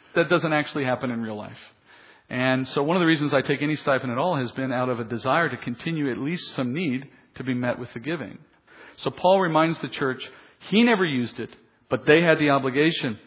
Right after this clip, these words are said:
He never used it out of a love for them. They make it available out of a love for their pastor.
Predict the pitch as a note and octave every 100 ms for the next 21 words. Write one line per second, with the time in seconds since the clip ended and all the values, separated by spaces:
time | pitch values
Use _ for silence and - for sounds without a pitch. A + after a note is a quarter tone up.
0 | - _ _ _ - D#3+ D#3 D#3 E3+ F3
1 | D#3+ C#3+ C3+ C3+ C#3+ C3+ C#3 C#3+ G3+ F#3
2 | F#3+ - - _ A2+ D#3 F#3+ E3 - C3+
3 | B2+ B2+ B2 C3 B2+ B2 B2+ B2 A#2+ B2
4 | A#2+ A#2+ E3+ F#3 F3+ -